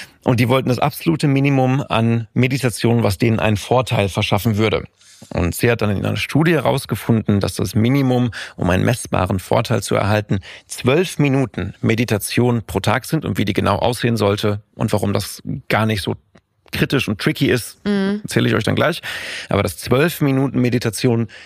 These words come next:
Speaker 1: minimal vier bis fünfmal die Woche das Minimum sind, um diese Neuroplastizität zu steigern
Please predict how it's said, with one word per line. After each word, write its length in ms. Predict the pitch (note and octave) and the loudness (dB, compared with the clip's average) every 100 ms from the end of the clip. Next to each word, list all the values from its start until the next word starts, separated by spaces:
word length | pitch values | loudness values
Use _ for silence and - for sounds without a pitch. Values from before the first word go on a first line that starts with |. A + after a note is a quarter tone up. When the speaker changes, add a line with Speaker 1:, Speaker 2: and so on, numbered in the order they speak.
| - _ _ _ | -20 _ _ _
Speaker 1:
minimal 640 | F3+ C3+ E3 C3+ A2+ A#2 - | 0 2 2 2 2 0 -4
vier 320 | - C3 E3+ | -2 2 2
bis 180 | C3+ C3 | 0 -4
fünfmal 440 | - C#3+ - A#2+ A2 | -2 0 2 0 2
die 120 | G#2+ | 0
Woche 280 | B2 C3+ B2+ - - | 0 0 -2 -6 -6
das 160 | G2 F#2+ | -2 0
Minimum 400 | B2 C#3 B2 A#2 | 2 2 2 2
sind, 260 | A2 A2 - | 2 0 0
um 240 | G#2 G#2 | 0 0
diese 200 | G#2 G2+ | 0 0
Neuroplastizität 1120 | G2 G2+ A2+ A2+ A2+ G2+ G2+ - A2 A2+ G2 | 2 2 0 0 -2 -2 -6 -8 0 0 0
zu 100 | - - | -4 -2
steigern 520 | - A2+ B2+ A#2+ | 0 0 2 0